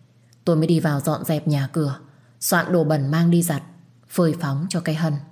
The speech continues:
Tầm bốn giờ chiều tôi vào nấu cơm. Nhìn quanh mọi thứ đã được tươm tất, tôi mới lấy giấy,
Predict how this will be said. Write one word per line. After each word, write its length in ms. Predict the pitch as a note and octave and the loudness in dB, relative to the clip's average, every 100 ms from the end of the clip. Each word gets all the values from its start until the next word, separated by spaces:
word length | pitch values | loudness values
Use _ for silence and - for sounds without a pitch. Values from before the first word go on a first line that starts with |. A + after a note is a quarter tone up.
| - _ _ _ _ _ _ _ - | -20 _ _ _ _ _ _ _ -2
Tầm 160 | D#3+ D3 | 0 2
bốn 200 | D3 F3+ | 2 2
giờ 200 | E3+ D3 | 0 0
chiều 260 | D#3 C#3+ | 0 0
tôi 120 | C3 D#3+ | 0 0
vào 180 | D3 | 0
nấu 180 | C3+ C#3+ | 0 -2
cơm. 300 | C#3+ E3 D3+ C#3 - _ _ _ - | 0 0 0 -4 -14 _ _ _ 2
Nhìn 240 | F3 E3+ | 4 4
quanh 220 | A3 A3 | 4 2
mọi 160 | G3+ D3+ | 2 2
thứ 220 | E3 G3 | 2 2
đã 80 | - | 2
được 240 | E3+ - | 0 0
tươm 220 | E3+ D#3+ | 0 0
tất, 160 | D#3+ B3 - - _ _ _ _ | 0 -4 -6 -20 _ _ _ _
tôi 140 | E3 D3 | 0 2
mới 140 | D#3 | 0
lấy 240 | D3+ D3 | 0 -2
giấy, 420 | D#3+ D#3 D3 A3+ | -2 -2 -2 -6